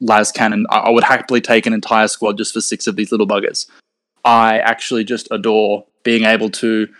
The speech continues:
to jump into safety, into a magic box, into something else, put the bomb squigs out of the ruin and shoot them at things,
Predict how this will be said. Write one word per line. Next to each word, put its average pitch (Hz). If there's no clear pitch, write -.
to 123
jump 117
into 123
safety, 110
into 110
a 113
magic 110
box, 101
into 113
something 107
else, 101
put 151
the 131
bomb 113
squigs 107
out 110
of 104
the 110
ruin 107
and 107
shoot -
them 160
at -
things, 196